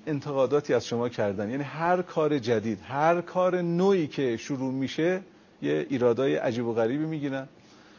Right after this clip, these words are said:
شما دو تا پاسخ بدید: یک، اگر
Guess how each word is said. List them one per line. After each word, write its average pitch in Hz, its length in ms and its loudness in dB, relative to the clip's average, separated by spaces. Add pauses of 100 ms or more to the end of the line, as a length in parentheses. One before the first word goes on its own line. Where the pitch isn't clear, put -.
(200)
شما 269 140 2
دو 339 140 0
تا - 120 -2
پاسخ 175 420 0
بدید: 131 280 -6 (500)
یک، - 320 -2 (680)
اگر 320 280 -2